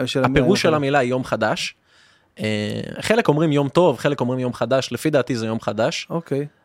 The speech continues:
Speaker 2: אה, וזהו, וזה גם החג שלהם, וגם זה מחוז, וזה כזה שם משפחה
Speaker 1: יצא
Speaker 2: פרסי.
Speaker 1: לך מגניב, כאילו, שם משפחה במה כזה.
Speaker 2: כן, ניסיתי מאוד.
Speaker 1: היה לך משהו לפני?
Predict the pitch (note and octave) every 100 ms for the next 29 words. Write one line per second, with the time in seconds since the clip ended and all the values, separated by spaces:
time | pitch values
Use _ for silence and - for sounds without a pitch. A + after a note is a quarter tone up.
0 | _ - A2 A2 G#2+ G#2+ G#2+ G#2+ G#2+ _
1 | _ _ - - - C3 A3+ A#2 B2 F3+
2 | - C#3+ A#2 B2 A2 A2 B2 D#3+ E3+ G#2
3 | A2 B2+ B2+ B2 G#2+ A#2+ A2 G#2+ - -
4 | A2 G#2+ - G#2 G#2+ G#2+ - D#3 - B2
5 | E3 E3+ E3 D#3 B2 B2 - C#3+ F3+ F3
6 | B2 D3 A#3+ C3+ A2 - A#2 A2+ D3 D#3+
7 | - C3 G3 F3 C#3 F#3+ - G3+ B2 A2+
8 | _ - D#3+ C#3+ C#3+ D3 - A#3 A#3 A3
9 | D#3 F3 G3 G3 F#3+ - _ _ - -
10 | _ C#3 D#3 G#3+ G#3+ A#3+ G#3+ -